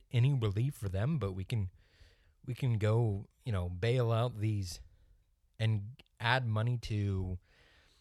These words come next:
you know, these theater programs that are, you know, at a national level, or add money to the Smithsonian.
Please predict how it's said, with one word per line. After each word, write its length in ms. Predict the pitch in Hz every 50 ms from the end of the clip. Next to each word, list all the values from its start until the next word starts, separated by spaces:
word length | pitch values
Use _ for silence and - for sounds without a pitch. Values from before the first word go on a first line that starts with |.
| _ _ _
you 120 | - 120 107
know, 180 | 98 95 95
these 320 | 98 98 101 95 90 - - -
theater 380 | - 127 131 147 139 151 147 143
programs 580 | 147 160 160 160 156 165 165 170 175 175 151
that 240 | 135 120 110 107 101
are, 300 | 95 95 92 90 87 - - - - - - _ _ _ _ _ _ _ _ _ - - - _ _ _ _ _ _ _ _ _ -
you 200 | 139 151 151 131
know, 140 | 131 131 - - 98 107 104 90 73 - - - - - - _ _ _ - - 127 131 -
at 120 | 123 123
a 60 | 127 123
national 540 | 117 110 117 123 131 139 - - 139 120 110
level, 300 | 113 120 143 160 190 202
or 400 | 185 151 107 101 98 95 98 - -
add 180 | 117 127 131
money 300 | 120 117 123 131 139 139
to 60 | 123
the 100 | 117 117
Smithsonian. 760 | - - - 135 131 - - - 131 139 156 180 202 240 262